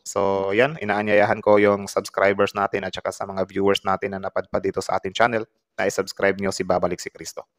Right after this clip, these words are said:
Dating si Boy Sayuti itong channel na ito, eh, pero I don't know why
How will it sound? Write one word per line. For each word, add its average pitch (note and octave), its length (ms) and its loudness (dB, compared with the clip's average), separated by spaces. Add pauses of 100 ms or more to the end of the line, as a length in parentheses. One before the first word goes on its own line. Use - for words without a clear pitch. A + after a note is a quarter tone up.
(380)
Dating B2+ 640 4
si A2+ 160 4
Boy A2 160 8
Sayuti A2 400 4
itong G#2 140 -6
channel G#2 260 0
na G2+ 160 -2
ito, - 80 -2
eh, F2 140 -2
pero F2 180 0
I F#2+ 80 2
don't F#2+ 160 -2
know F#2 220 2
why F2+ 240 0